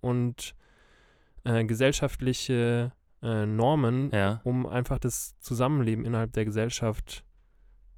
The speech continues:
Speaker 1: ähm, ja, besser und, ähm, schöner letztendlich zu gestalten, dass, dass, ähm, man gegenseitig aufeinander Acht gibt.
Speaker 2: Aha.
Speaker 1: Und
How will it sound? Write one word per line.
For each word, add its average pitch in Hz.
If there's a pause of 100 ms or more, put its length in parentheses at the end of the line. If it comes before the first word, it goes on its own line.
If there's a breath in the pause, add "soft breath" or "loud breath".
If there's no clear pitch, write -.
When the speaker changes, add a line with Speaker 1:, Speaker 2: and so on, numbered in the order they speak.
Speaker 1:
ähm, 101 (180)
ja, 123 (300)
besser 131
und, 117 (920)
ähm, 104 (180)
schöner 143
letztendlich 117
zu -
gestalten, 123
dass, 117
dass, -
ähm, 110 (380)
man 113
gegenseitig 120 (500)
aufeinander 120
Acht -
gibt. 165
Speaker 2:
Aha. 131
Speaker 1:
Und 123